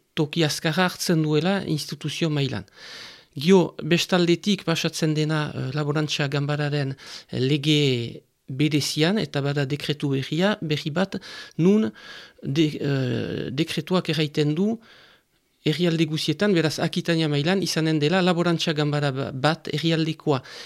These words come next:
eta horrek biltzen ditu hamabi departamendu mementuan.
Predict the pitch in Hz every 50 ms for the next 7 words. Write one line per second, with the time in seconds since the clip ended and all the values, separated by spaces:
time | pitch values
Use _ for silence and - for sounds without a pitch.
0 | - - - 131 - 156 147 151 156 160 190 185 165 170 160 151 - 165 160 151
1 | 160 147 147 - 202 214 214 - - 160 165 175 170 165 165 185 180 151 170 170
2 | - 151 - - - 156 151 147 156 160 185 208 196 165 170 170 175 170 156 -
3 | 131 113 101